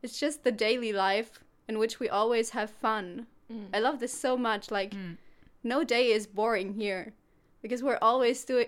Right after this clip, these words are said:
Speaker 1: having so much fun and doing so many cool things. And
Speaker 2: Mm-hmm.
Speaker 3: Yeah, and it, it's true that sometimes some things that I, sometimes I think about it, that with, maybe with other people, uh, we would be super pissed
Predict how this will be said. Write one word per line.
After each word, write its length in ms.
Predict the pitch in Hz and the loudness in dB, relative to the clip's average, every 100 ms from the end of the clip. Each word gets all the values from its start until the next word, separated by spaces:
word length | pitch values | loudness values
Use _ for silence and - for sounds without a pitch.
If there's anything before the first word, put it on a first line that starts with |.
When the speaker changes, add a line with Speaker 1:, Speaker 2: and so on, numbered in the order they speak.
| 240 | 0
Speaker 1:
having 260 | 240 247 | -2 -2
so 220 | 254 294 | -2 0
much 200 | 277 254 | 0 -2
fun 220 | - 254 240 | 0 0 0
and 100 | 220 | 0
doing 200 | 226 233 | 0 0
so 100 | 254 | -4
many 220 | 247 226 | -4 -4
cool 240 | - 262 | -4 -4
things. 460 | 262 240 247 247 220 | 0 2 2 -2 -4
And 340 | 202 196 214 - - - _ 214 | -4 -6 -8 -12 -20 -20 _ -18
Speaker 2:
Mm-hmm. 360 | 208 220 208 208 - - - 185 | -12 -12 -12 -18 -20 -20 -20 -14
Speaker 3:
Yeah, 220 | 165 160 - - - - - | -12 -12 -16 -20 -20 -16 -8
and 140 | 202 | -6
it, 100 | 208 214 | -6 -8
it's 180 | 220 - | -8 -8
true 280 | - 202 190 | -8 -6 -6
that 160 | 175 | -8
sometimes 680 | - 185 175 175 185 202 - - - - - | -10 -10 -10 -10 -10 -12 -14 -20 -20 -20 -12
some 280 | - 214 220 | -4 -4 -4
things 400 | - 220 233 214 | -8 -8 -6 -6
that 260 | 196 185 - | -6 -6 -6
I, 160 | 202 196 180 | -6 -8 -10
sometimes 460 | - 220 240 254 | -10 -4 -4 -2
I 80 | 226 | -4
think 300 | 202 202 196 | -4 -8 -8
about 340 | 185 165 160 170 | -6 -6 -6 -10
it, 300 | 165 - 185 | -14 -12 -8
that 160 | 180 | -8
with, 160 | 196 196 - 196 | -8 -12 -14 -10
maybe 260 | 190 214 | -8 -6
with 160 | 226 196 | -4 -4
other 280 | 196 190 185 | -4 -6 -8
people, 460 | 190 190 262 294 302 - - - - - | -12 -8 -6 -6 -10 -20 -20 -20 -20 -8
uh, 400 | 202 190 190 180 156 | -6 -4 -6 -8 -6
we 160 | 220 233 | -4 -2
would 240 | 254 196 | -2 -4
be 140 | 226 | -6
super 420 | 226 - 220 - 180 | -2 0 0 -2 -8
pissed 480 | 196 170 - - | -8 -8 -10 -14